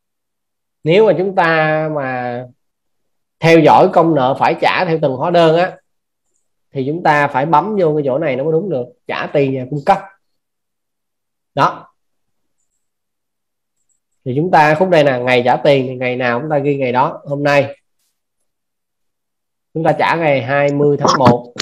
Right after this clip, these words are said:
nhân viên bán hàng, mua hàng nào thì chúng ta lấy. Chúng ta, tức là cái nghiệp vụ trả tiền này là của cái nhân viên mua hàng nào.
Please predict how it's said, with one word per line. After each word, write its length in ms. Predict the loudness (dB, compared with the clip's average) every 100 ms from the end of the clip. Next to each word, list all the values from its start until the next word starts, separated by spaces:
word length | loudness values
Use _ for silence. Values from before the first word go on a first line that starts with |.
| -8
nhân 240 | -2 0 2
viên 240 | 2 2
bán 220 | 0 -2
hàng, 300 | -4 -4 -2
mua 140 | 0 2
hàng 280 | 0 -2 -2
nào 240 | -2 -4
thì 60 | -8
chúng 120 | -6
ta 420 | -2 0 -2 -6 -12 _
lấy. 300 | 2 2 0 -6 _ _ _ _ _
Chúng 140 | -8 -8
ta, 160 | -10 _ _ _ _ _ _
tức 100 | -2
là 120 | 0 0
cái 120 | 2
nghiệp 160 | 0 2
vụ 160 | 0 2
trả 120 | 2
tiền 240 | 0 0
này 140 | 0 -2
là 160 | -4
của 200 | -4 -4
cái 140 | -2 -4
nhân 280 | -2 -2 0
viên 220 | 0 0
mua 120 | 0
hàng 260 | 0 -4 -2
nào. 320 | -2 -4